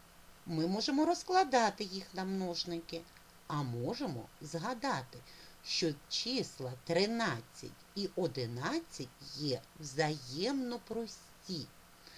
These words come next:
У них немає ніяких спільних дільників, крім одиниці. Тому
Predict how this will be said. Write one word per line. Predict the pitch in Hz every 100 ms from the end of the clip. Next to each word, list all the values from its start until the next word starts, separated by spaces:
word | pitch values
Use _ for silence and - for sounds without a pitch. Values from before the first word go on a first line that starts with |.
| - - - -
У | 214 208
них | 190 175 220 320 -
немає | 220 254 262 254 208 151 139
ніяких | 151 165 180 175 143 127 147 -
спільних | - - 131 139 131
дільників, | 139 143 165 220 - 349 427 - - - -
крім | 156 185 190 -
одиниці. | 160 147 147 131 107 - - - - - - - - - - - -
Тому | 370 370 277 190 165